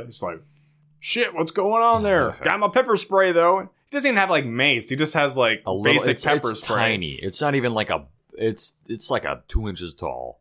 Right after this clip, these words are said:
Speaker 1: But he sees these terracotta soldiers coming to life. They're doing these choreographed spear
Speaker 2: Bruh.
Speaker 1: hits around
Speaker 2: The noises, the,
Speaker 1: Jessica.
Speaker 2: the noises they were making as they were waking up is, like,
Speaker 1: Lots of popping and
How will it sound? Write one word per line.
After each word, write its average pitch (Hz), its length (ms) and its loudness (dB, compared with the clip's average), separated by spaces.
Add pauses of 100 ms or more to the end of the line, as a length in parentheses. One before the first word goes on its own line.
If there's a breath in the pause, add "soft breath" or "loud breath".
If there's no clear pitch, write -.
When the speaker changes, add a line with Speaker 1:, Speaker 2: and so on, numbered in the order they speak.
(120)
Speaker 1:
But 131 100 2
he 135 60 4
sees 185 280 4
these 180 160 0
terracotta 160 580 2
soldiers 143 480 0
coming 135 300 -2
to 131 60 -2
life. 127 360 2
They're 123 120 0
doing 120 240 -4
these 113 280 -6 (360)
choreographed 143 720 2 (100)
spear 156 880 0
Speaker 2:
Bruh. 160 140 2
Speaker 1:
hits 170 300 -4
around 151 640 2
Speaker 2:
The 123 200 0
noises, 120 600 2
the, - 60 -2
Speaker 1:
Jessica. 135 320 4
Speaker 2:
the 139 40 -2
noises 123 480 0
they 117 80 2
were 104 120 2
making 104 440 -2
as 95 160 -2
they 92 60 -2
were 90 140 -2
waking 95 420 -4
up 87 240 -4
is, 78 180 -6
like, 67 400 -6 (580)
Speaker 1:
Lots 135 200 -2
of 110 200 -2 (140)
popping 117 540 -2
and 95 260 -8